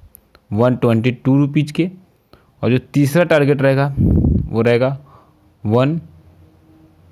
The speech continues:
थर्टी फ़ाइव। दोस्तों ये तीनों टारगेट आपको शॉर्ट टर्म ही अचीव होते हुए दिख सकते हैं। तो दोस्तों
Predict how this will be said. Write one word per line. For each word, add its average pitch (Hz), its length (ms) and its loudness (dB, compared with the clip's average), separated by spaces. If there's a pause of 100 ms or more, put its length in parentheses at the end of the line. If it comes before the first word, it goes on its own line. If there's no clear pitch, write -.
(560)
थर्टी 113 280 -2
फ़ाइव। 85 320 -2 (1800)
दोस्तों 139 300 -2
ये 170 140 2
तीनों 165 320 0
टारगेट 139 380 -2
आपको 127 280 -4
शॉर्ट 131 400 -4
टर्म 123 180 -4
ही 127 160 -2
अचीव 117 240 -6
होते 120 200 -6
हुए 123 120 -4
दिख 113 180 -8
सकते 135 320 -10
हैं। 185 240 -16 (600)
तो 113 60 -6
दोस्तों 143 360 -2